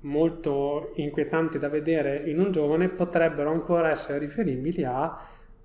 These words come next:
ad aura e quindi a essere dei segni neurologici di tipo benigno.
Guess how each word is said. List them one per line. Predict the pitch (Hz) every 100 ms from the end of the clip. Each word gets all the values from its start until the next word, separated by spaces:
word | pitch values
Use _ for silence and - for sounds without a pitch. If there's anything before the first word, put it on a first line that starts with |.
| -
ad | - 139
aura | 143 135 135 185
e | 208
quindi | 131 123 175 190
a | 151 147 139 135 131
essere | 147 - 190
dei | 143
segni | - 165 143
neurologici | 135 165 175 127 - 165
di | 165
tipo | 170 -
benigno. | 131 135 123 117 120